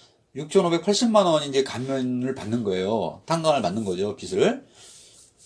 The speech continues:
그런데 개인 워크아웃은 어떻게 보면 똑같죠. 이백에서 백오만 원을 공제한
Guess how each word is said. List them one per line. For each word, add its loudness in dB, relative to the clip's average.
그런데 8
개인 10
워크아웃은 4
어떻게 -4
보면 -8
똑같죠. 2
이백에서 6
백오만 0
원을 -6
공제한 -2